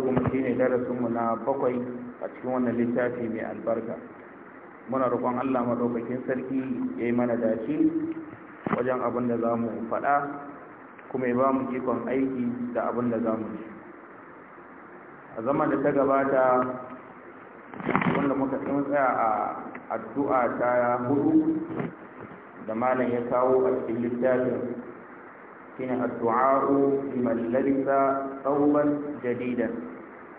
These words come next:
Addu'a da Annabi sallallahu alaihi wa alihi wa sallama ya sunnanta,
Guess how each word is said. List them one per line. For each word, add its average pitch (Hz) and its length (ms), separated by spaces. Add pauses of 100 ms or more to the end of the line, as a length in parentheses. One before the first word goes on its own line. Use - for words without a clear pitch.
(840)
Addu'a 143 880 (1400)
da 110 160 (1300)
Annabi 135 320
sallallahu 131 480
alaihi 127 400
wa 123 240
alihi 127 320
wa 117 160
sallama 135 480
ya 127 160
sunnanta, 143 800